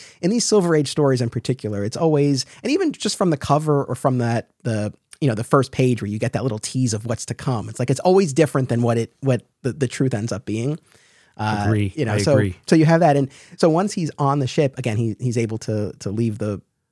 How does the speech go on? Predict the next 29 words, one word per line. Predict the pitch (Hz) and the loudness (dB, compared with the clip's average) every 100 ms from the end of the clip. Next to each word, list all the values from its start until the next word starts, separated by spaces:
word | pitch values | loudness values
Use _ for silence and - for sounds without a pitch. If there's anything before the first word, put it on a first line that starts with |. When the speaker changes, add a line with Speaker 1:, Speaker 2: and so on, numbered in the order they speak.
| _ | _
Speaker 1:
the, | - 107 | -12 -8
the | 107 120 | -6 -2
bottled | 113 117 117 113 | 2 2 0 -6
Metropolis. | 95 - 143 151 104 98 - | -6 0 0 0 -4 -6 -4
And | 151 147 | 0 2
then, | 135 | 2
yes, | 135 - | 2 0
to | - | -2
your | 123 | -4
point, | - 135 107 | -4 -4 -4
<laughs> | - | 0
he | - | 0
very | - 113 147 175 | 0 0 2 2
conveniently | 175 147 131 143 139 - - - - | 2 2 2 4 2 0 -2 -2 -6
<laughs> | - _ | -20 _
finds | - - - 240 262 - - - 285 | -6 -2 -2 0 -2 -4 -10 -8 -6
Kandor, | - 151 156 123 | 0 2 2 2
which | 127 - | 0 -2
has | 117 | 0
been | 139 - | 0 0
uncorked. | 147 135 151 120 110 - - - - | -2 0 0 0 -2 -14 -20 -6 -2
Speaker 2:
Yeah. | 98 - _ - | 0 -2 _ -8
One, | 127 120 185 143 120 160 120 | -2 0 2 2 2 2 2
<clears throat> | - | 2
what | 202 | 2
a | 247 | 2
coincidence. | - 269 247 143 107 92 - _ _ | 0 0 2 0 -2 -4 -10 _ _
Kandor. | - 175 202 123 92 104 | 2 2 4 0 0 0
Speaker 1:
<laughs> | 466 | 2